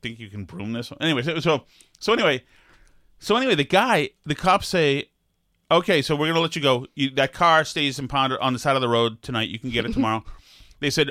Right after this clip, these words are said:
Speaker 1: "Oh, you know what we'll do? We can send you in a cruiser if you guys want. You st-, you, you understand your, your dad's, uh, s-, birthday. We'll send you up in a cruiser to your dad's house. You can get out there and,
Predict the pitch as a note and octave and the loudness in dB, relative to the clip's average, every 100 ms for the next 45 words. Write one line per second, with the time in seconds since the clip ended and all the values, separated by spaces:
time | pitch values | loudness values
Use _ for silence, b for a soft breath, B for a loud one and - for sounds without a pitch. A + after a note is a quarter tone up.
0 | - F3+ D3+ F#3 G#3+ G3 E3 F3+ F#3 F#3+ | 2 0 2 -2 0 2 2 0 -2 -4
1 | A3+ A#3+ G3+ D#3 - G#3 G3 C#3 D3 C#3 | -2 0 2 0 0 0 0 0 0 0
2 | C3+ F#3+ D#3+ C#3 _ C#3 - C3 D3+ C#3+ | 2 2 2 0 _ -6 -6 -8 -8 -6
3 | D#3 D3 D3 D#3 F3 D#3+ D#3 D3 C#3+ C#3 | -2 0 0 -2 -6 -4 -4 -4 -2 2
4 | C3+ D3+ - D#3 - B2+ - - C3+ D3+ | 2 0 -6 -10 -2 -2 -2 -12 -6 0
5 | D#3+ E3 A#2+ A#2 C3+ E3+ D#3+ D#3 D#3+ D#3+ | 0 0 -2 0 -4 -4 -4 -6 -6 -8
6 | E3 D3 C#3+ C#3+ b b b - D3 D3 | -6 -4 -6 -8 b b b -6 0 4
7 | D#3 D#3 B2 B2 C3 C#3 C#3+ D3 - D3 | 2 2 -2 -4 -4 2 4 4 0 0
8 | C#3 B2 - B2 A#2 A2+ | 2 2 -2 -2 -2 -2